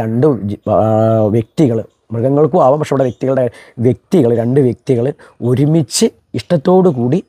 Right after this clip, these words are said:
ചെയ്യപ്പെടുന്ന ലൈംഗിക വീഴ്ചയാണത്. അത്, അതുകൊണ്ട് എന്താ വെച്ചാൽ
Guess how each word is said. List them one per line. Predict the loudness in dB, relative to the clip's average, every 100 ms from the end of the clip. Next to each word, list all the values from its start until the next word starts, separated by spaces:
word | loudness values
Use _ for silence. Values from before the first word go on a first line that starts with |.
| _ _ _ -2
ചെയ്യപ്പെടുന്ന | 0 2 0 -2 -2 0
ലൈംഗിക | 0 0 0 2 2
വീഴ്ചയാണത്. | 2 0 -4 -2 -2 -2 -10 -16 _ -20 -20 -8 -8
അത്, | -8 _ _ -4
അതുകൊണ്ട് | 0 2 2 0
എന്താ | -2
വെച്ചാൽ | 0 0